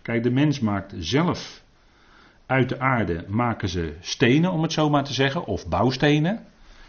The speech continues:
Dus dat doet de mens zelf, hè, met eigen handen. Maakt eigenhandig stenen om dus een grote toren op te kunnen bouwen. En dat is in feite een uitbeelding van hoe de mens bezig is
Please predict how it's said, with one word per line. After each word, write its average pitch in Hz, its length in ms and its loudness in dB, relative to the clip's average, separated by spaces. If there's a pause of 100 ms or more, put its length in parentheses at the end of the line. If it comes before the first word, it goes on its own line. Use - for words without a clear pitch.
Dus 82 140 -10
dat 87 140 -2
doet 127 140 2
de 107 60 2
mens 90 300 0
zelf, 135 280 0
hè, 160 120 -2
met 160 200 -2
eigen 127 340 -2
handen. 180 440 2 (760)
Maakt 95 260 -6
eigenhandig 113 640 4
stenen 175 520 2
om 160 220 8
dus 135 320 4
een 123 260 0
grote 120 340 2
toren 135 280 4
op 101 180 -8
te 95 80 -8
kunnen 85 220 -2
bouwen. 76 340 -6
En 90 120 -8
dat 101 140 -4
is 98 100 -8
in 92 180 -6
feite 202 560 -2 (1120)
een 98 120 -4
uitbeelding 151 520 6
van 104 140 0
hoe 127 140 2
de 120 80 2
mens 120 280 4
bezig 107 340 2
is - 420 -4